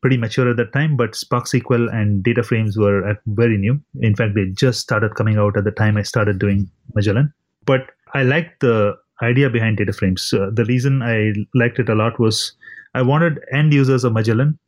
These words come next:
to be able to kind of express the computation they wanted to do, right? They wanted to do point and po-, polygon, so they could express it. But they didn't have to, I didn't want them to worry about how this calculation actually is done, because a lot of them don't have the expertise and may not even care about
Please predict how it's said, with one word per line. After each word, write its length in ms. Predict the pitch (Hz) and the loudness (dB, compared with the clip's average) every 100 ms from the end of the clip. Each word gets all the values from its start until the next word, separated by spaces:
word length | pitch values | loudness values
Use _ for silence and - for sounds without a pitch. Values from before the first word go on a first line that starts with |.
| _ - | _ -4
to 60 | 135 | 0
be 120 | 165 | 2
able 180 | 156 139 | 2 0
to 100 | 135 | -2
kind 180 | 135 127 | 0 -2
of 100 | 113 | -2
express 480 | 127 - - 131 - | -4 -2 0 0 -2
the 140 | - | -4
computation 480 | 135 120 113 104 110 | -2 -2 -2 -2 0
they 80 | 104 | 2
wanted 280 | 104 101 | 0 -2
to 60 | 98 | -2
do, 180 | 95 92 _ | -4 -4 _
right? 180 | 110 110 | -2 0
They 100 | 117 | 0
wanted 300 | 117 123 110 | 0 0 0
to 120 | 120 - - | -4 -4 -6
do 80 | 120 | -4
point 240 | 110 113 | 0 0
and 100 | 110 | 0
po-, 180 | 107 104 | -2 -6
polygon, 400 | - 123 139 156 - _ | -2 0 2 0 -4 _
so 140 | - | -2
they 120 | 120 117 | 0 0
could 100 | 107 | -2
express 360 | - - - | 0 0 0
it. 140 | 82 - _ _ _ _ _ | -4 -8 _ _ _ _ _
But 120 | 123 | -2
they 80 | 127 | 0
didn't 160 | 160 151 | 2 2
have 180 | 143 | 0
to, 180 | 143 120 - - 123 - | -2 -4 -6 -4 -2 0
I 40 | |
didn't 200 | 143 175 | 0 2
want 160 | 160 156 | 4 2
them 100 | 143 | 0
to 80 | 117 | 2
worry 200 | 120 123 | 2 2
about 260 | 117 110 - - | 2 -2 -4 -2
how 140 | 147 | 0
this 160 | 127 - | 0 -2
calculation 480 | 120 110 117 107 123 | -2 0 -2 0 -2
actually 300 | 98 104 98 | 0 0 2
is 140 | 92 | 2
done, 180 | 95 82 _ _ - | -2 -4 _ _ -4
because 320 | 123 135 127 | -2 2 2
a 40 | 120 | 2
lot 140 | 135 | 0
of 80 | 139 | 2
them 260 | 147 135 110 | 0 0 0
don't 160 | 131 | 0
have 160 | 131 131 | 2 0
the 60 | 113 | -2
expertise 460 | - 117 110 110 | -2 -2 0 0
and 260 | 110 110 120 | 0 -2 -2
may 140 | 135 | 0
not 180 | 156 139 | 0 0
even 180 | 127 120 | 0 -2
care 220 | - 127 | 0 0
about 280 | 117 110 | 2 -2